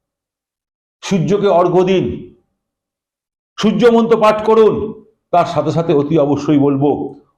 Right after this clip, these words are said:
হনুমান চল্লিশা পাঠ করুন। সিংহ রাশি বা লগ্নের জাতকদের, তাহলে কি তারা সারা জীবনটা,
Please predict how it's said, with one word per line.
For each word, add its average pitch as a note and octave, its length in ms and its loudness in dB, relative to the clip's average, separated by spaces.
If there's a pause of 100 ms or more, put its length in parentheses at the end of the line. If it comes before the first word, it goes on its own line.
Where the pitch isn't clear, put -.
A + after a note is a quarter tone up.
(140)
হনুমান D3+ 380 0
চল্লিশা C#3 340 0
পাঠ C3+ 300 -6
করুন। C#3+ 520 -2 (600)
সিংহ C3 300 -2
রাশি A#2 320 0
বা D3 100 0
লগ্নের A#2 320 -4
জাতকদের, A2+ 640 -4 (280)
তাহলে E3 320 0
কি F#3+ 180 -2
তারা D3+ 260 0
সারা D3 640 -2 (320)
জীবনটা, D#3+ 840 -2